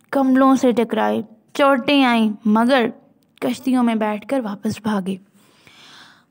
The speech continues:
बबलू घर पहुंचा तो उसकी अम्मी जान उसकी हालत देखकर परेशान हो गईं। अम्मी जान ने पूछा, "बबलू बेटा, क्या हुआ?"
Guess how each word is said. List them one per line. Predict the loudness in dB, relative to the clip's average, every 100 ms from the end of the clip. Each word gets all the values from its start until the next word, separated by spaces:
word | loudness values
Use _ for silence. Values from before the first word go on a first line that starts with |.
| -2
बबलू | 0 2 2 4 4 2
घर | 0 0 0
पहुंचा | 0 -2 0 0 0 -4 -10 _ -4
तो | -4
उसकी | -2 -2
अम्मी | 0 0
जान | 0 0
उसकी | 0 0 0
हालत | 0 0
देखकर | 0 0 -2
परेशान | 0 -2 -2 -2 -2 0
हो | -2
गईं। | 0 -2 -2 -6 _ _ _ _ _ _ _ _ _ _ 0
अम्मी | 2 2
जान | 0 0
ने | 0
पूछा, | 0 -2 0 -2 -2 -4 -10 _ _ _ _ _ _ _ _ -4
"बबलू | -2 0 2 2 2
बेटा, | 2 0 2 2 2 -2 -10 _ _ _ _ _ _ -4
क्या | 2 2
हुआ?" | 4 4 4